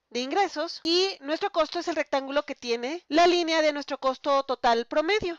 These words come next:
por lo que nuestras ganancias se van a encontrar en el área que estoy resaltando acá. La altura es la diferencia entre nuestro costo marginal, que es el mismo que nuestro ingreso marginal,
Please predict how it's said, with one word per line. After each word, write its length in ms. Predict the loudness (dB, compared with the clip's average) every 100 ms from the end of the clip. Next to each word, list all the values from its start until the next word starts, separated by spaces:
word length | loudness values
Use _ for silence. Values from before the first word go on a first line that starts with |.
| _
por 160 | 2
lo 140 | 2 0
que 120 | -2
nuestras 560 | -2 -4 -4 -2 -2 0
ganancias 840 | 0 0 -4 -8 -8 -4 -4 -4
se 200 | -10 -6
van 180 | -6 -8
a 40 |
encontrar 540 | -10 -12 -8 -6 -6 -8 _ _ _ _ _ _ _
en 200 | -2 0
el 160 | 2 4
área 400 | 4 4 2 2
que 120 | -2
estoy 380 | -10 -8 -8 -10 _ _ -20 -4
resaltando 600 | -4 0 0 0 0 0
acá. 160 | 0 -2 -4 _ _
La 160 | -2 -2
altura 400 | 0 -2 0 -2 -4
es 220 | -4 -2
la 80 | -2
diferencia 680 | -2 -4 -4 -4 -8 -8 -8 _ _ _ -6
entre 320 | -4 -2 -4
nuestro 260 | -4 -8
costo 280 | -8 -8 -6
marginal, 580 | -8 -8 -8 -6 -6 -8 _
que 120 | -2
es 100 | 0
el 120 | -4
mismo 260 | -4 -6 -6
que 140 | -4
nuestro 560 | -6 -8 -8 -6 -6 -8 _
ingreso 360 | -6 0 0 0
marginal, 480 | -8 -6 -6 -6